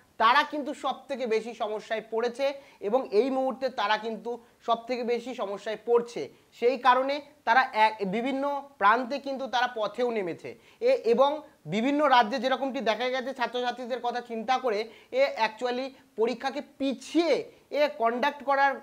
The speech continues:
কথা ভেবেছে বা পিছিয়ে দিয়েছে এক মাস, কিন্তু আমাদের রাজ্যে কিন্তু সেটা নয়, সেটাও তোমাদের আগামীর ভিডিওতে আমি জানিয়ে দিয়েছিলাম। এক্ষেত্রে তোমাদের প্রত্যেককে বলে রাখি, এই মুহূর্তে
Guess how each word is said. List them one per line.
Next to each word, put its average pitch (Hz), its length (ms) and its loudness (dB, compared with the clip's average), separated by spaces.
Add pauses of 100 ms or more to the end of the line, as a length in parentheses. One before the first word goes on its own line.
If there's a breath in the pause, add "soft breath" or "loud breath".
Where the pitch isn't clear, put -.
(120)
কথা 240 200 -2
ভেবেছে 240 420 0
বা 269 120 2
পিছিয়ে 262 420 -8
দিয়েছে 269 400 -2
এক 214 180 0
মাস, 208 220 -4 (260 loud breath)
কিন্তু 226 180 -8 (120)
আমাদের 240 360 0
রাজ্যে 214 220 0
কিন্তু 226 320 -8
সেটা 220 180 -2 (120)
নয়, 180 200 -2 (320 soft breath)
সেটাও 262 240 6
তোমাদের 254 320 -2 (160)
আগামীর 220 280 -2
ভিডিওতে 214 380 -4
আমি 226 140 -4 (100)
জানিয়ে 180 340 -2
দিয়েছিলাম। 160 500 -6 (300 loud breath)
এক্ষেত্রে 262 320 0
তোমাদের 294 280 -2 (100)
প্রত্যেককে 262 640 -4
বলে 220 200 -2
রাখি, 220 200 -4 (400 loud breath)
এই 269 80 2
মুহূর্তে 269 340 0